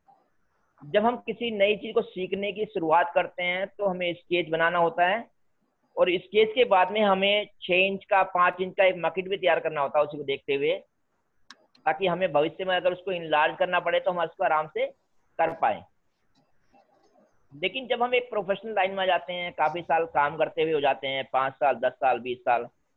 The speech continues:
उसके बाद जो drying और जो market की जो stage है वो खत्म हो जाती है,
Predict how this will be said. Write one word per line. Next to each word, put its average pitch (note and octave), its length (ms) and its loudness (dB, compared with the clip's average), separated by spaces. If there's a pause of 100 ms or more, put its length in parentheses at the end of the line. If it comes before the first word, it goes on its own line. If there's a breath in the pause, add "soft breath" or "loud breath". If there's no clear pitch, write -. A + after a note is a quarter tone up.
(180)
उसके G#3 280 -4
बाद G3+ 260 0
जो A3 120 -2 (520)
drying F3+ 520 0 (480)
और F3 140 0
जो G3 100 -2
market F#3 400 -4
की B3 80 -10
जो A3 180 0
stage F#3+ 280 -2
है F#3 80 2
वो G3+ 240 0 (600)
खत्म E3 220 0
हो A#3 100 0
जाती E3+ 340 0
है, G3+ 320 0